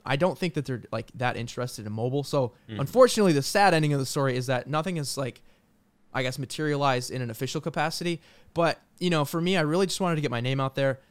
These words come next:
Speaker 1: The organization, they know me. Um, like, when I went to their pop-up for their new merch, like, they all said hi to me. It was great.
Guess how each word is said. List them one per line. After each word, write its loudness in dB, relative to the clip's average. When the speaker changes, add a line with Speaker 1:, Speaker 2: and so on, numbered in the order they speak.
Speaker 1:
The -6
organization, -2
they -4
know 0
me. 0
Um, -2
like, -4
when -2
I -2
went -2
to -12
their -6
pop-up -4
for -12
their -6
new -6
merch, -6
like, -14
they -12
all -6
said -10
hi -6
to -6
me. -8
It -8
was -14
great. -4